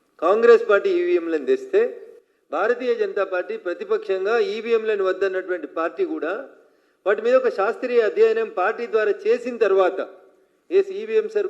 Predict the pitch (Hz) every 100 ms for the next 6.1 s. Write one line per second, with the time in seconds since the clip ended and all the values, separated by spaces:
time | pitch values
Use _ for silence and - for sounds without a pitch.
0 | 180 233 240 208 196 180 190 - - -
1 | 151 185 175 170 165 160 151 156 156 -
2 | 156 151 131 - 196 196 175 - 175 -
3 | _ _ _ 185 220 247 240 233 220 202
4 | 208 202 190 190 190 202 202 190 180 180
5 | 175 185 180 175 175 165 160 151 185 196